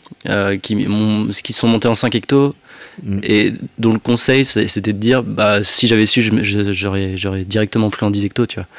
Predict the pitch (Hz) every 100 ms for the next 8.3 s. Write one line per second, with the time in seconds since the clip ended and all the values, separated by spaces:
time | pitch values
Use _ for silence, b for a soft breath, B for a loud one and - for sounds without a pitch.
0 | B 110 110 101 104 104 104 95 - -
1 | 98 95 98 90 95 - - 95 104 101
2 | 95 - B B 107 101 117 101 87 107
3 | 98 90 92 104 101 92 87 87 90 95
4 | 95 98 92 90 95 - 117 - 92 92
5 | 87 92 - 92 - 92 - - 101 98
6 | 101 - - 101 110 - 95 95 - 95
7 | 95 - 90 - - 92 92 98 101 90
8 | - -